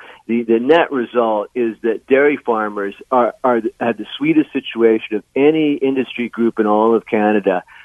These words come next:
with, um, foreign market shares limited to tiny percentages. Even in the agreement we concluded with Europe, we still limited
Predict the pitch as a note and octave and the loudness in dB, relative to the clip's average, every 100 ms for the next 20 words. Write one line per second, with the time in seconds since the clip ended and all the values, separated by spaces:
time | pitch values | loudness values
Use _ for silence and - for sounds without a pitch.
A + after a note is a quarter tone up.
0 | - G#2+ G#2+ - G#2+ F#2+ F#2 - - A2+ | -12 -4 -2 2 2 0 -4 -12 0 4
1 | A#2+ A#2 A2+ G#2+ A2+ - A2 F#2+ G2+ G#2+ | 4 2 -2 -4 -6 -6 -6 -6 -4 -2
2 | G#2 F#2+ G#2 - - G#2+ A2 G2+ G2+ - | 0 -2 -8 -8 -2 2 2 0 -4 -4
3 | G#2 G2 F#2+ E2+ B2 D3+ C#3 B2+ A#2 B2 | -2 -2 -4 0 4 6 6 6 4 2
4 | A#2+ A#2 A2+ - - A#2+ A2+ G#2+ A2+ D#3 | 2 -2 -4 -6 0 2 2 0 4 4
5 | C3 - G#2+ - E3+ F3 D3+ A#2+ A2 G#2 | 4 0 -12 -4 2 4 4 2 0 -2